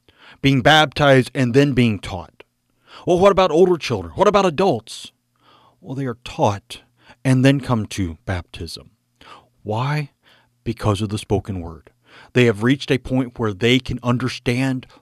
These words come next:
the word. They can understand the promises that the gospel gives and the benefits that are there in baptism, the benefits that are there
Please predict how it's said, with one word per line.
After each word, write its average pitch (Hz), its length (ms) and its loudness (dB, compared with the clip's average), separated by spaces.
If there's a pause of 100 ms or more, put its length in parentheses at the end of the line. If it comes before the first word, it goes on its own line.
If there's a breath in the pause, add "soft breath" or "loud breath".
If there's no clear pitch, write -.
the 107 80 -4
word. 101 320 -6
They 120 80 -2
can 127 140 -6
understand 151 580 -2
the 135 80 -4
promises 143 600 0
that 104 80 -16
the 107 100 -6
gospel 127 640 -6
gives 123 640 -2 (460 loud breath)
and 131 220 0
the 110 120 -4 (160)
benefits 165 500 0
that 117 220 -4
are 113 100 0
there 113 320 0 (140 loud breath)
in 117 160 -4
baptism, 101 540 -4 (140)
the 156 100 0
benefits 185 520 2
that 156 160 0
are 139 100 2
there 131 340 -2